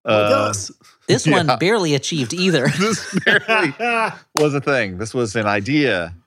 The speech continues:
Speaker 2: that I had and was like, "Sure, that's good enough. Let's do it."
Speaker 3: Good enough.
Speaker 2: Thanksgiving.
Speaker 3: I will say, though, Dan, it gives us a great opportunity to say that we are thankful for our listeners, and
Speaker 1: Mm-hmm.
Speaker 3: I personally am thankful for you two guys. So thanks for being a part of
Speaker 2: Aw.
Speaker 3: my life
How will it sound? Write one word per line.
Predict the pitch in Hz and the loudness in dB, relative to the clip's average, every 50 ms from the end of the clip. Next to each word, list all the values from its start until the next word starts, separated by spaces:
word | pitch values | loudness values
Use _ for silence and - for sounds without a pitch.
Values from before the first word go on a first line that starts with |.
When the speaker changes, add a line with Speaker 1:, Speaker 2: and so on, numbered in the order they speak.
| _ 131 | _ -2
Speaker 2:
that | 123 117 | 0 2
I | 110 104 101 | 2 2 0
had | 95 127 135 123 104 90 85 80 - - - - - _ | 0 0 0 0 0 -2 -4 -8 -12 -20 -20 -20 -14 _
and | - 107 101 98 98 98 98 101 98 | -2 0 0 0 0 -2 -4 -6 -8
was | 98 87 - | -8 -4 -2
like, | 101 95 90 90 | -2 -2 -2 -4
"Sure, | - - 214 160 131 | -4 -2 0 0 0
that's | 156 165 - | -2 -4 -4
good | - - 117 98 | -4 -2 -2 -2
enough. | 101 101 110 123 - - _ _ _ _ _ _ - | 0 0 0 0 -2 -6 _ _ _ _ _ _ -6
Let's | 143 123 - - | -6 -6 -6 -4
do | - 165 147 123 104 | 0 0 2 2 2
it." | 92 85 - _ _ _ _ - | -2 -4 -8 _ _ _ _ -2
Speaker 3:
Good | 127 135 143 151 151 | 0 2 2 2 2
enough. | 147 143 127 110 95 | 2 2 2 2 0
Speaker 2:
Thanksgiving. | 82 80 82 82 - _ _ - - - | -2 -6 -8 -12 -16 _ _ -20 -8 -2
Speaker 3:
I | 160 175 | -2 0
will | 196 208 208 | 0 0 -2
say, | - - 185 160 | -2 0 -2 0
though, | 151 143 139 131 | 0 0 0 0
Dan, | 131 139 127 123 123 | 0 0 -2 -2 -2
it | 123 | -2
gives | - 180 180 - 151 | -2 -2 -2 -2 -4
us | 139 - | -4 -4
a | 120 | -6
great | 110 - - 170 190 190 | -6 -2 -2 0 0 0
opportunity | 160 156 151 143 147 139 123 117 | 0 -2 -2 -4 -4 -4 -4 -4
to | - | -4
say | - 139 127 127 131 131 131 - _ _ _ | -2 -2 0 0 -2 -2 -6 -10 _ _ _
that | 117 113 120 | -10 -8 -6
we | 123 113 | -6 -6
are | 107 | -4
thankful | 95 - 165 170 165 - - 147 139 143 143 - _ _ _ _ _ _ _ _ _ _ _ - | -2 -2 -2 -2 -2 -2 0 0 0 0 -2 -6 _ _ _ _ _ _ _ _ _ _ _ -4
for | 120 107 | -2 -2
our | 101 101 | -2 -2
listeners, | 104 139 151 - - 160 160 180 180 - - - - _ _ _ _ _ _ _ _ - | -2 -2 -2 -2 -2 -2 -2 -2 -4 -6 -10 -14 -16 _ _ _ _ _ _ _ _ -4
and | 127 131 160 | -2 -2 0
Speaker 1:
Mm-hmm. | 170 170 | 0 -2
Speaker 3:
I | 180 | -2
personally | 175 - 180 165 - 208 202 | -2 -4 -4 -6 -4 -6 -6
am | 202 196 | -6 -4
thankful | - 170 147 139 - 147 139 143 156 - _ _ _ _ _ _ - | -4 -4 -4 -4 -6 -6 -6 -6 -8 -12 _ _ _ _ _ _ -4
for | 190 | -4
you | 180 151 104 | -2 -2 -4
two | 85 - 92 90 | -6 -8 -10 -10
guys. | 82 87 82 82 82 92 - - - _ _ _ _ | -10 -8 -8 -10 -8 -8 -10 -10 -12 _ _ _ _
So | - - | -10 -4
thanks | - 147 147 - | -2 -2 -2 -2
for | - 135 | -2 -2
being | 135 131 - | 0 0 0
a | |
part | - - 151 147 | 0 2 2 2
of | 156 165 | 2 0
Speaker 2:
Aw. | |
Speaker 3:
my | 160 | 0
life | 156 156 156 175 180 - - | 2 2 0 0 -2 -4 -10